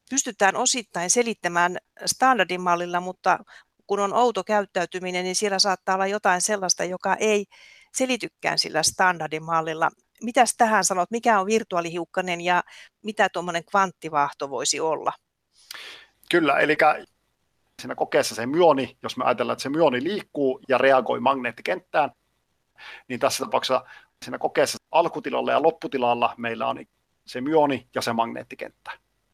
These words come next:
Speaker 2: Ja se, mitä on tapahtunut, on, että sen myonin suunta tai sen myonin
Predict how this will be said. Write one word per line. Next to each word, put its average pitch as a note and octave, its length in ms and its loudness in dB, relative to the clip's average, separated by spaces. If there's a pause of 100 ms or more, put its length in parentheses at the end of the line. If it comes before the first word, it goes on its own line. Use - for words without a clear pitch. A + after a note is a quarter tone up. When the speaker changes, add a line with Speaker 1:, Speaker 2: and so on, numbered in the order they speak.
(340)
Speaker 2:
Ja C3 180 2
se, B2+ 120 -4
mitä B2 200 0
on B2 60 -2
tapahtunut, C#3+ 520 2
on, B2+ 120 0
että A#2+ 120 -6
sen C3+ 140 0
myonin B2+ 340 2
suunta D#3 360 0
tai B2 200 2
sen A#2 140 -6
myonin A2+ 500 -4